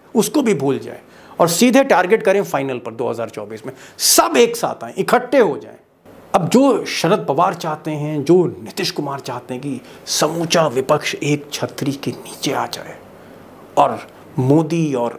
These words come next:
अमित शाह की जो भाजपा, नई भाजपा है, उससे जमकर लड़े,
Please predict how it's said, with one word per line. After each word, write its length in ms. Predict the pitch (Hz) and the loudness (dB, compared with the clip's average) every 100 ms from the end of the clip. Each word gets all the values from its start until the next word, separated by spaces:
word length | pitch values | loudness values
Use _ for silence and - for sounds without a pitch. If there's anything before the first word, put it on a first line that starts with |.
| - | -2
अमित 200 | 143 165 | 0 0
शाह 440 | - - - - - | -2 -8 -12 -14 -14
की 80 | 123 | -10
जो 100 | 120 | -10
भाजपा, 520 | - - - - 127 | -2 0 0 -2 -4
नई 280 | 120 139 160 | -2 0 0
भाजपा 440 | 107 - - - - | -2 -6 -8 -8 -10
है, 80 | - - - - | -10 -14 -4 2
उससे 380 | 247 - - 65 117 - - - - | 4 4 -2 -4 -12 -20 -20 -6 2
जमकर 420 | - - 156 127 | 2 4 2 0
लड़े, 300 | 101 - | -4 -14